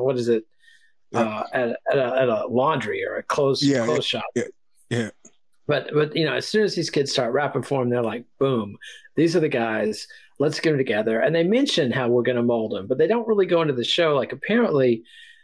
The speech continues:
Speaker 1: the first year or so they were working with, with Big Boi and Andre, they would just take the red pins to their raps and just
Speaker 2: Yeah.
Speaker 1: mark it out. And, and it was a big emphasis on elevating the game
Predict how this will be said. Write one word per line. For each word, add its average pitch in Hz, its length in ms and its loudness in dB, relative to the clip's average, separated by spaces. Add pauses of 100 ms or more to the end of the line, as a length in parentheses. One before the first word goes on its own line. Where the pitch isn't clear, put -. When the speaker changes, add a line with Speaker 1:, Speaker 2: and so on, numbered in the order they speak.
(120)
Speaker 1:
the 139 100 0
first 170 280 2
year 170 180 4
or 151 40 4
so 143 200 0
they 131 140 4
were 120 140 2
working 165 300 2
with, 123 300 -2
with 131 380 0 (100)
Big 131 180 0
Boi 123 160 2
and 120 80 0
Andre, 117 520 0 (640)
they 151 160 2
would 151 200 4
just 127 440 -2
take 180 200 0
the 127 100 0
red 135 320 0
pins 135 380 0
to 127 120 -2
their 110 200 0
raps - 600 -2
and 131 200 -2
just 120 200 -2
Speaker 2:
Yeah. 139 140 2
Speaker 1:
mark 139 340 0
it 143 160 0
out. 113 280 -4 (120)
And, 131 280 -2
and 131 340 -2 (380)
it 147 80 4
was 135 220 0
a 143 180 0 (260)
big 180 300 4
emphasis 143 720 -2
on 123 340 -2
elevating 123 520 0
the 113 100 -6
game 120 460 -2